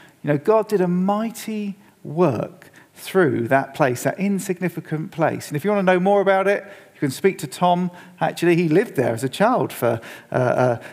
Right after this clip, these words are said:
uh, for several, uh, years, and he's still got connections with the church over there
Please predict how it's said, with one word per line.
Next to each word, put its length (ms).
uh, 80
for 160
several, 500
uh, 160
years, 480
and 100
he's 140
still 200
got 140
connections 560
with 140
the 60
church 580
over 260
there 400